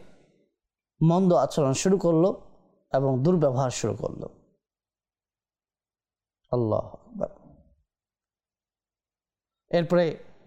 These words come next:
যায়েদ ইবনে আরকাম রাদিয়াল্লাহু তাআলা আনহু সেখান থেকে উঠে গেলেন এবং সেই বিতাড়িত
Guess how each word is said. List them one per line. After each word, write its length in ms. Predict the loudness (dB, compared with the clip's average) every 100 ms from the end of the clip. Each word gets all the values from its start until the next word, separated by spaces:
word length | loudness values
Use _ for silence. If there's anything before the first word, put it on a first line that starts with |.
| _ _ _ _ _ _ _ _ _ _ _ _ _ -4 0
যায়েদ 160 | 2
ইবনে 180 | 2 2
আরকাম 340 | 0 0 0 0
রাদিয়াল্লাহু 520 | 2 2 2 2 0
তাআলা 260 | 0 0
আনহু 200 | 0 -2
সেখান 340 | -2 -2 -2 0
থেকে 200 | -2 -2
উঠে 220 | -2 -2
গেলেন 200 | -2 -4 -12 _ _ _ _ _ _ _ _ _ _ _ -20 _ -4
এবং 300 | 0 0 -2 -6 -20 _ _ _ _ _ _ -10
সেই 300 | -2 0 2
বিতাড়িত 560 | 2 2 2 2 0